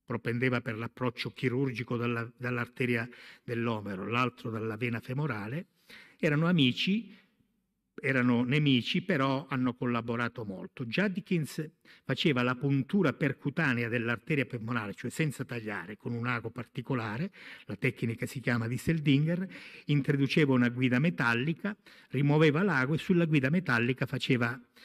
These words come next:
in-, eh, scorrere un introduttore e poi il catetere. Sones invece era per l'esposizione chirurgica. C'è stata una lunga lotta, lotta scientifica tra i due. Sones aveva a favore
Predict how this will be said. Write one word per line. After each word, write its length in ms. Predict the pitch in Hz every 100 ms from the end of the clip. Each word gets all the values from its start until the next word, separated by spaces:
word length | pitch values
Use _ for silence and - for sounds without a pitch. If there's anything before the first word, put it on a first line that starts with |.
| - _
in-, 200 | - 120
eh, 240 | 117 113 113
scorrere 480 | - 143 123 113
un 100 | 117
introduttore 640 | 135 147 190 156 - - 113
e 20 |
poi 180 | - 110
il 60 |
catetere. 640 | - - 214 - - - _ _ _ _ _ -
Sones 540 | - 175 202 220 -
invece 520 | 170 143 165 185 196
era 220 | - 147 147
per 140 | 135
l'esposizione 720 | 127 123 139 - 123 - 120
chirurgica. 760 | 117 120 107 95 98 101 - - _ _ _ _ _
C'è 160 | -
stata 320 | 135 156 135
una 120 | 135 131
lunga 340 | 170 147 123
lotta, 460 | 117 113 - 101 - - - -
lotta 440 | 120 120 123 113
scientifica 720 | 101 - 110 107 139 117 110
tra 140 | 107 120
i 120 | 117
due. 320 | 110 95 101 _ _ - - - -
Sones 600 | - 190 226 196 - 196
aveva 340 | 135 135 165
a 40 | 139
favore 760 | - 131 139 147 170 202 -